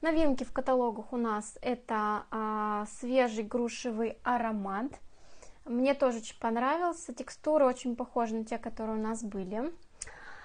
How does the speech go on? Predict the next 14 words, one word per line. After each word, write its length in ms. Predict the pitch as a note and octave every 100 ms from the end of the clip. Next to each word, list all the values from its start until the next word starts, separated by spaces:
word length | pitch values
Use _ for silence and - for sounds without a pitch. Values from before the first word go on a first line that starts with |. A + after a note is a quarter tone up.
| - - - - - A#3
А 220 | A#3+ A#3+
что 280 | - D#4+ D#4+
у 40 |
нас 260 | D4 C4+ C4+
новенького? 840 | C4+ C4 B3 A#3+ A#3 A3 G#3 G#3+
У 80 | A3
нас 380 | A#3+ A#3+ A#3+ -
снова 960 | C4 B3 A#3 G3+ G#3 G3+ G3+ G3+ G3 -
новая 400 | A#3+ A#3+ G#3+ G3+
коллекция, 960 | - A#3 A3+ A3 - - A3 G#3 G3+ -
м, 300 | G#3+ G#3 G#3
коробочки 640 | A#3+ A#3+ A3 G#3 - -
в 100 | G#3+
красивой 640 | - A#3+ A#3+ - A3+ G3+